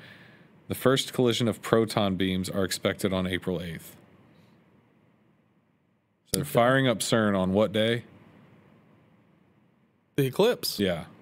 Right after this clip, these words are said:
Speaker 2: Wow.
Speaker 1: You know what else has been coming out that is, anybody else in the chat or anybody else listening, if you can corroborate this as well. Have you seen these articles or posts coming out about saying about, like, this dir-, the syndrome where people have where they, like,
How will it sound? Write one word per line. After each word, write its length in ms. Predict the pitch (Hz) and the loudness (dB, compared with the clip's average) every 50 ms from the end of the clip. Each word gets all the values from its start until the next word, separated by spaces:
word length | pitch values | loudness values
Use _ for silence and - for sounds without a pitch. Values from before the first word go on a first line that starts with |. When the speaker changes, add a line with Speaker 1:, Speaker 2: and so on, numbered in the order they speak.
| - - - - - _ | -20 -20 -20 -20 -16 _
Speaker 2:
Wow. 440 | - 117 131 170 202 175 123 - - - - - - _ - - _ _ _ _ _ _ _ _ _ _ _ | -4 -2 0 2 2 0 -2 -4 -10 -16 -20 -20 -20 _ -20 -20 _ _ _ _ _ _ _ _ _ _ _
Speaker 1:
You 100 | - 110 117 | -2 2 4
know 120 | 135 143 | 4 6
what 80 | 139 127 | 6 6
else 440 | 127 127 151 185 175 - - - - - | 6 6 4 4 0 -2 -6 -6 -2 0
has 160 | 143 139 139 | 0 0 2
been 140 | 156 156 147 | 2 2 2
coming 300 | 147 151 147 147 143 135 | 4 4 4 4 2 2
out 160 | 139 147 143 139 | 2 0 2 2
that 240 | 131 120 113 - - | 0 0 0 -2 -6
is, 280 | - 127 123 120 120 - | -4 -4 -4 -4 -4 -2
anybody 380 | - 135 139 156 160 156 147 147 | 0 2 2 4 4 4 4 4
else 240 | 139 135 131 - - | 4 4 2 2 0
in 60 | 123 | 0
the 60 | 113 101 | 0 0
chat 340 | - - 131 123 123 123 | 0 2 2 2 2 2
or 80 | 117 113 | 2 2
anybody 320 | 110 117 120 117 123 120 | 0 0 2 2 2 4
else 200 | 117 117 110 - | 4 2 2 2
listening, 380 | 120 117 110 110 - 113 110 107 | 2 0 0 0 0 -2 0 0
if 140 | 101 - - | -2 -2 -2
you 80 | 104 | -4
can 180 | 101 - 110 101 | -2 -2 -2 -2
corroborate 520 | - - 104 101 98 95 98 98 95 92 | 0 2 2 2 2 2 0 0 -2 -2
this 180 | - 98 92 - | -4 -4 -4 -4
as 160 | 95 92 - | -6 -6 -2
well. 240 | - 98 92 87 - - - - - - - - - - - | -2 -2 -2 -2 -4 -8 -14 -20 -20 -20 -20 -20 -20 -10 -6
Have 120 | - 117 | -4 -4
you 60 | 117 110 | -2 -2
seen 420 | - - - 135 135 147 151 151 | -4 -2 0 2 2 4 4 4
these 260 | 147 139 135 123 113 - | 2 2 2 0 -2 -2
articles 580 | - 123 117 120 123 120 - 123 120 117 107 | 0 0 2 2 2 0 0 0 0 0 0
or 40 | 104 | -2
posts 340 | - - - 110 110 104 - | -4 0 0 0 0 0 0
coming 280 | - - 113 110 104 101 | 0 0 0 2 2 2
out 160 | 101 101 107 | 2 2 2
about 240 | 104 98 98 98 98 | 2 0 0 -2 -2
saying 280 | - - 110 110 107 | -2 -2 0 0 2
about, 180 | 104 98 104 98 | 2 2 2 2
like, 140 | 101 101 - | 2 0 0
this 180 | - 104 - | 0 -2 -2
dir-, 200 | - - 110 104 - | -2 -2 -2 -2 -2
the 200 | - 107 101 87 | -2 -2 -2 -2
syndrome 520 | - - - 120 120 117 113 123 120 120 | -2 -2 0 0 2 2 2 2 2 2
where 100 | 113 101 | 2 0
people 300 | - - 120 107 113 107 | 0 0 -2 -2 0 0
have 180 | 101 110 110 107 | 2 2 2 2
where 100 | 110 107 | 2 2
they, 100 | 104 104 | 4 2
like, 300 | 104 101 98 95 98 | 2 2 0 0 -2